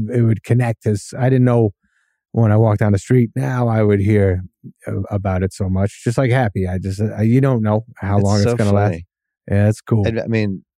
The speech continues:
Speaker 2: in the Chris Rock basketball stuff, I, I don't know. I just,
Speaker 1: <laughs>
Speaker 2: just wanted
Speaker 1: Yeah.
Speaker 2: more. I, maybe it's just should have had him set more picks. <laughs>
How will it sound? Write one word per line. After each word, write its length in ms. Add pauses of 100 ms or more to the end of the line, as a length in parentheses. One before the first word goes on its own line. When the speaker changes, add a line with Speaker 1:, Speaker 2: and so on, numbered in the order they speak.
Speaker 2:
in 160
the 80
Chris 280
Rock 240
basketball 540
stuff, 420 (140)
I, 180 (100)
I 40
don't 160
know. 100
I 120
just, 440
Speaker 1:
<laughs> 340
Speaker 2:
just 160
wanted 200
Speaker 1:
Yeah. 60
Speaker 2:
more. 260
I, 340
maybe 240
it's 140
just 180
should 140
have 80
had 140
him 100
set 240
more 160
picks. 480 (580)
<laughs> 100